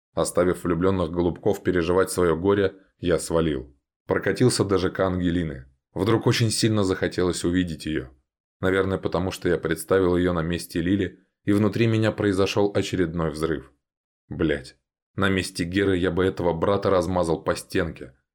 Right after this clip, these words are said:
а потом вызвал чистильщиков. Но Герыч у нас дурной рыцарь, но не беспредельщик. Так что он удовлетворился тем, что помял придурка.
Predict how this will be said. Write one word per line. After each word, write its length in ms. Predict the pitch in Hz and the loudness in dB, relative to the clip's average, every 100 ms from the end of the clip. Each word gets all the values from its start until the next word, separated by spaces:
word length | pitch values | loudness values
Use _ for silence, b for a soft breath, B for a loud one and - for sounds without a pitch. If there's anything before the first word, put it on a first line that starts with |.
| _ | _
а 100 | 95 | -2
потом 340 | 95 - 104 | 0 2 0
вызвал 320 | 85 98 92 90 | 2 0 0 -2
чистильщиков. 800 | - 107 - 71 80 - 69 - _ _ _ _ | -2 -4 -6 -10 -10 -10 -10 -12 _ _ _ _
Но 160 | 92 87 | -2 0
Герыч 360 | 92 95 95 | 2 2 0
у 60 | 95 | 0
нас 180 | 95 85 | 0 0
дурной 400 | 85 92 95 85 | 0 2 2 2
рыцарь, 380 | 95 101 95 | 0 0 -2
но 180 | 90 90 | -2 -2
не 120 | 92 | -2
беспредельщик. 800 | 87 87 - 85 92 92 - - _ _ _ - | -2 -4 -4 -2 0 -2 -4 -12 _ _ _ -4
Так 140 | 117 | -2
что 180 | - 127 | 0 0
он 240 | 117 120 127 | 2 2 2
удовлетворился 680 | 120 117 107 107 107 - | 2 2 2 2 2 0
тем, 260 | 101 120 113 | -2 0 -2
что 180 | - 107 | -2 -4
помял 380 | 101 95 80 78 | -2 -2 -2 -2
придурка. 640 | 87 85 80 - 69 65 | -2 0 -2 -4 -14 -14